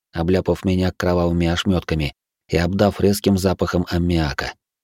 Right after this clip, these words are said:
Грудь и запястья тут же обожгло льдом. Во рту появился сладковатый пластмассовый привкус.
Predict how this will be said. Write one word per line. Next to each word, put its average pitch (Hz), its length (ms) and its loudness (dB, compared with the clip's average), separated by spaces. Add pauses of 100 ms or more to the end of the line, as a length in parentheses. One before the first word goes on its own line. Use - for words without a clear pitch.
(280)
Грудь 127 300 4
и 131 100 2
запястья 110 680 2
тут 131 220 0
же 123 220 2 (140)
обожгло 95 540 2
льдом. 92 480 2 (580)
Во 87 140 2
рту 104 220 0
появился 107 500 2
сладковатый 104 680 0
пластмассовый 92 680 -2
привкус. - 540 -6